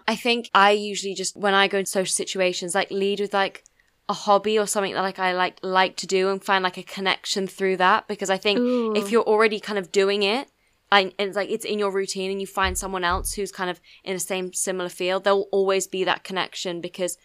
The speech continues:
Speaker 1: you'll have done it for so long. So they'll, it will flow so much more naturally than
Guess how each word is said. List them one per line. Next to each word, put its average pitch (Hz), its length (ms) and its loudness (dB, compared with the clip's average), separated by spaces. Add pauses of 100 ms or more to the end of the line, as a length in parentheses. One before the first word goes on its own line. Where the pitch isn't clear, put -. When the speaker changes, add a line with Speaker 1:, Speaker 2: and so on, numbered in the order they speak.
(220)
Speaker 1:
you'll 190 220 4
have 190 120 2
done 185 160 2
it - 80 -4
for - 80 -10
so 185 220 -2
long. 180 240 0
So - 100 -6
they'll, 185 200 0 (100)
it - 140 -4
will 190 100 -6
flow 180 520 -2 (220)
so - 160 -4
much 190 180 -4
more 190 100 -2
naturally 185 420 0
than 170 320 0